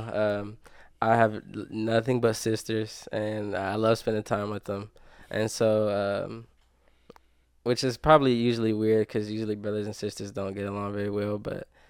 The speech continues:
um, I, that's kinda what I do in my spare time. I don't, I'm not a big, like, partier and going out every weekend. I'm either at work or I'm just kinda chilling with my fam and friends.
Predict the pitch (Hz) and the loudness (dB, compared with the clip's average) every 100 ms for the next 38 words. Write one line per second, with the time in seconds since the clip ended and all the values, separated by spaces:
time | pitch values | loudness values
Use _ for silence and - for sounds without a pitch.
0 | _ _ - 101 95 110 113 117 - _ | _ _ -8 -6 -6 -8 -12 -18 -20 _
1 | _ _ _ _ _ - 110 110 107 110 | _ _ _ _ _ -4 2 4 4 2
2 | - - 120 110 107 101 107 107 107 104 | 0 0 2 4 4 2 0 0 0 0
3 | 107 104 - 104 - 113 110 110 113 117 | -4 -6 -6 -8 -6 -6 -4 0 2 4
4 | 117 123 117 107 104 104 - 104 98 - | 4 6 6 4 2 0 0 -2 -2 -6
5 | _ _ _ - 110 107 101 101 101 101 | _ _ _ 0 4 4 2 -2 -2 -4
6 | 101 98 101 101 98 - 101 101 101 104 | -4 -4 -4 -4 -4 -6 -6 -4 -4 -4
7 | - 101 101 101 101 101 101 95 101 98 | -4 -6 -4 -4 -4 -4 -4 -4 -2 -4
8 | - 87 95 92 - 104 - 95 92 131 | -6 -8 -8 -10 -8 -10 -8 -8 -8 -8
9 | 131 - 82 92 98 _ _ - - - | -10 -10 -10 -10 -12 _ _ -20 -16 -10
10 | 90 92 98 - | -8 -8 -12 -20